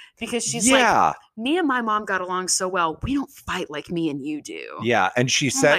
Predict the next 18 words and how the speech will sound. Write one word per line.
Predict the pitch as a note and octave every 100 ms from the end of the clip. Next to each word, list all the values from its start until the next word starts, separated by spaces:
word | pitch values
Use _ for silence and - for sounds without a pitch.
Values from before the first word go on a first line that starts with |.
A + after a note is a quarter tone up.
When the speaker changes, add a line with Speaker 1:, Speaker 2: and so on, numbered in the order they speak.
| -
Speaker 1:
like, |
Speaker 2:
y-, | D#3 D3 -
uh, | B2+ B2 A#2 G#2 F#2+
Speaker 1:
<laughs> |
backhand | - F#3+ - C3+
Speaker 2:
oh |
God, | C3+ C3+ A#2
I | A#2
Speaker 1:
compliment, | A2+
Speaker 2:
wrote | A#2+
Speaker 1:
like, | A2+
Speaker 2:
it | -
down. | G#2+
Speaker 1:
nobody's | G#2 -
Speaker 2:
She | A#2
Speaker 1:
business. | - A2+ G#2
Speaker 2:
says, | A#2
uh, | G#2+ G2+